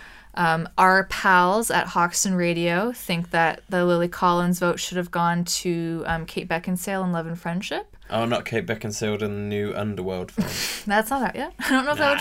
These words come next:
Speaker 1: fall
Speaker 2: it
Speaker 1: under the comedy musical <laughs> category.
Speaker 2: It should win. It should win.
Speaker 1: I
Speaker 2: I'm gonna, I'm gonna shut you up. Um, I'm really happy about Stranger Things being up in the T V section.
Speaker 1: Yes.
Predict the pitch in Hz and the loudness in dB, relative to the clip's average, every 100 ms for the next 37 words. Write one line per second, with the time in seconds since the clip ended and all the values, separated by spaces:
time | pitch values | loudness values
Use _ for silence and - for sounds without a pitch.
0 | - 208 226 214 208 - 196 - 202 196 | 4 6 6 4 -2 -4 -4 2 2 4
1 | 185 220 - 185 185 - 214 214 220 220 | 2 2 -2 -4 -2 0 2 2 2 2
2 | 226 226 - - - 151 127 127 156 143 | 0 -4 -8 -10 -4 -2 -2 2 4 4
3 | 110 - 104 131 131 139 135 156 208 131 | 0 -4 -4 -4 0 0 4 4 6 6
4 | 139 135 127 113 - 120 110 98 90 - | 4 2 2 0 0 0 0 -2 -6 -4
5 | - 110 98 101 87 - - - - - | 0 2 2 -2 -4 -8 -20 -20 -20 -20
6 | - - - 104 101 98 90 - - - | -20 -10 -2 0 0 -2 -10 -14 -20 -20
7 | - - - - - - - - - - | -20 -20 -20 -20 -20 -20 -20 -20 -20 -20
8 | - - - _ - 107 110 107 104 101 | -20 -20 -20 _ -6 -2 0 2 0 -2
9 | 107 101 101 98 92 - 90 98 92 - | -2 -4 -4 -6 -6 -8 -6 -4 -4 -6
10 | - - 95 92 92 92 92 - 90 90 | -12 -10 -8 -6 -6 -8 -8 -8 -8 -8
11 | - 87 92 92 92 - - - 90 165 | -12 -12 -10 -8 -8 -8 -12 -14 -10 -8
12 | 143 - - - - | -8 -8 -8 -8 -10